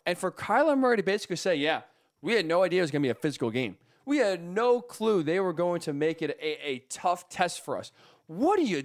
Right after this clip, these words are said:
doing? What's going on in practice? That shows you all week. Practice was lackadaisical.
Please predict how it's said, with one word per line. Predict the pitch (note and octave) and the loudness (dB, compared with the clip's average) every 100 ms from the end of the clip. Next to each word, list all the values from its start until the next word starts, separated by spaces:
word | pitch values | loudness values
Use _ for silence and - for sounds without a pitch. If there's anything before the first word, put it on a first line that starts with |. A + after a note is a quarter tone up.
| - | -6
doing? | - E4 B4+ A#4 A3+ - _ - - | -2 2 4 4 0 -4 _ -20 -2
What's | F4 A#4 | 0 2
going | F#4 F4+ D4+ | 2 2 4
on | C4 | 2
in | B3 | 0
practice? | C#4+ F#4+ C4 - | 2 2 0 0
That | C#4 - | 0 0
shows | F#4 E4+ | 2 2
you | A3+ | 2
all | - D4+ D4+ | 4 4 6
week. | D4+ D#4 - _ _ _ _ - | 4 2 -2 _ _ _ _ -4
Practice | B3+ C#4+ D4 A#3 | 0 0 0 -4
was | A#3 A3 F#3 - _ _ _ _ _ _ _ _ _ C#3 | -2 -2 -4 -16 _ _ _ _ _ _ _ _ _ -2
lackadaisical. | D#3+ C4+ D4 C#4+ F#4 E4+ F4 - | 2 2 2 0 0 0 -4 -4